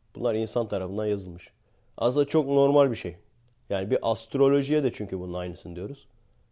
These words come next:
Tarot falına da aynısını diyoruz. Faith healer denen işte o dua edip iyileştirenlere de aynısını diyoruz. Onlarda sorun yok. Ama bunu deyince ne oldu? Aktivist olduk anasını satayım.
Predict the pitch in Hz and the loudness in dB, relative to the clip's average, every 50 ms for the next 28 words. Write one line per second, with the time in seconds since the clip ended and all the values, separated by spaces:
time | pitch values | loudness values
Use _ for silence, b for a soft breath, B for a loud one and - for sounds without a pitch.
0 | _ _ - 131 131 135 127 - - 131 127 127 131 120 117 95 87 85 87 - | _ _ 0 0 0 0 -2 -2 0 0 2 2 0 0 -2 -2 -2 -4 -8 -10
1 | - 87 85 85 87 113 131 - _ _ _ _ _ _ _ _ _ _ _ _ | -12 -10 -10 -8 -10 -10 -12 -16 _ _ _ _ _ _ _ _ _ _ _ _
2 | _ _ - - 131 135 127 - - 123 120 113 110 107 - - _ _ _ _ | _ _ -2 0 0 0 0 -2 -2 -2 0 -2 -2 -4 -6 -14 _ _ _ _
3 | _ - 98 107 101 101 104 101 95 - - 101 101 101 104 110 110 107 104 101 | _ -4 -2 0 0 0 0 -2 -2 -4 -6 -8 -6 -4 0 0 2 2 2 0
4 | 107 104 - 101 98 95 92 - - - 101 98 98 98 104 104 98 95 87 80 | -4 -6 -6 -6 -6 -6 -8 -8 -8 -6 -6 -4 -4 -4 -4 -4 -4 -4 -6 -8
5 | - 87 90 82 82 85 87 110 151 - _ _ _ _ _ _ _ _ _ _ | -10 -12 -14 -12 -12 -12 -12 -12 -14 -16 _ _ _ _ _ _ _ _ _ _
6 | _ - 127 139 143 151 156 151 151 147 156 - 160 156 151 151 151 135 104 - | _ 2 4 4 6 6 4 4 4 2 0 0 0 0 0 2 2 0 0 -2
7 | - _ _ _ _ _ _ _ _ - - 123 139 139 131 139 156 175 170 160 | -6 _ _ _ _ _ _ _ _ -2 0 2 2 4 4 6 6 6 6 6
8 | 160 143 139 135 135 165 196 202 - _ _ _ _ _ _ - - 135 160 170 | 4 2 2 2 0 -2 -2 -4 -8 _ _ _ _ _ _ -2 2 4 4 4
9 | 160 147 - 123 120 - - - 156 165 - - 143 110 101 95 95 - 87 85 | 4 4 2 2 0 -2 -4 -4 -4 -4 -4 -2 -4 -2 -2 -4 -6 -8 -8 -8
10 | 85 82 85 85 85 85 - - 76 73 | -8 -10 -12 -14 -14 -14 -16 -16 -18 -20